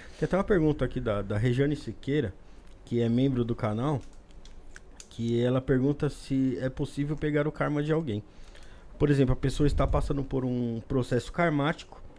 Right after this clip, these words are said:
e eu vou lá, ajudo e resolvo o problema. É possível que eu tome esse karma pra, pra mim? A gente teve aqui o Jordelei, do Portal Paz, que ele falou pra gente que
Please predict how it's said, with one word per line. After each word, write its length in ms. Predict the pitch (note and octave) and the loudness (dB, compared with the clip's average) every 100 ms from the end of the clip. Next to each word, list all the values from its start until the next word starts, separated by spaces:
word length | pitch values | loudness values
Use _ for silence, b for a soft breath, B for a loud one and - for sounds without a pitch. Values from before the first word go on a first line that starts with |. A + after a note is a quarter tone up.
| - | 2
e 80 | |
eu 100 | C#3+ | 4
vou 140 | D3 E3 | 6 6
lá, 160 | C#3 D3+ | 6 4
ajudo 480 | D3 D3+ F#3 G#3+ | 4 2 2 2
e 40 | F3 | 6
resolvo 360 | G3 F3 E3+ F3+ | 6 8 4 4
o 20 | |
problema. 500 | G#3 G3+ C#3+ A#2 G#2+ B B - | 2 4 4 2 0 B B -6
É 60 | |
possível 380 | C3+ D3+ - F#3 | -2 -2 -2 -2
que 60 | - | 0
eu 80 | |
tome 500 | E3 - D#3 E3+ E3+ - | 0 0 0 2 0 0
esse 220 | B2+ C3 | -2 -2
karma 320 | - C3 B2+ | -2 0 0
pra, 320 | A#2 A2+ A2 G#2+ | -2 -2 -2 -4
pra 160 | - A#2 | -6 -2
mim? 200 | B2+ D3 B B B B | -2 -2 B B B B
A 80 | C#3 | -6
gente 300 | C#3+ D#3 - | -4 -6 -8
teve 280 | - D#3 D3+ | -6 -2 -2
aqui 200 | D3 - | -2 0
o 120 | C#3+ | 2
Jordelei, 720 | C3 D3+ C#3+ C3+ A#2+ B2+ D3 B2 - | 4 4 4 4 4 4 2 -2 -8
do 80 | A2+ | -12
Portal 380 | - A#2+ - A2 | -4 -4 -4 -8
Paz, 500 | - A#2 C3+ - - b b b b - - | -8 -6 -6 -8 -18 b b b b -18 -12
que 540 | A#2+ B2 B2+ B2 A2 | -4 -2 0 -2 -4
ele 180 | F#2+ A#2+ | -2 -2
falou 280 | C3 C3 C3+ | 0 0 0
pra 140 | - B2+ | 0 0
gente 300 | B2+ C3+ - | 0 -2 -4
que 360 | - C3 - | -2 0 -2